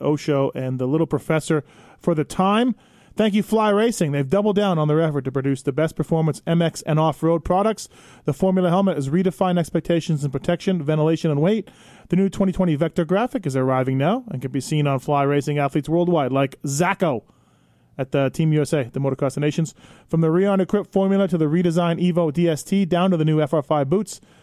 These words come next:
Fly Racing has you covered from head to toe for any riding need. Fly racing dot com. Thank you, Alpine Stars, as well. I love the Tech seven boots. They don't have the booty, but, uh, they fit my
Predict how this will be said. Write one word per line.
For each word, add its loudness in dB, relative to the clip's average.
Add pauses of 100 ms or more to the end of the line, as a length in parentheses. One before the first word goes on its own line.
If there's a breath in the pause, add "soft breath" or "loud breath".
(220 soft breath)
Fly 0
Racing 0
has 0
you -2
covered -2
from -10
head -4
to -4
toe -4
for -16
any -6
riding 0
need. 2 (300 loud breath)
Fly 0
racing 0
dot 0
com. 0
Thank -2
you, -4
Alpine -2
Stars, 0
as -10
well. 0 (320 loud breath)
I 2
love 2
the -2
Tech -2
seven -2
boots. -2
They -6
don't -4
have -4
the -4
booty, 0 (320 loud breath)
but, -2
uh, 0
they -2
fit -2
my -4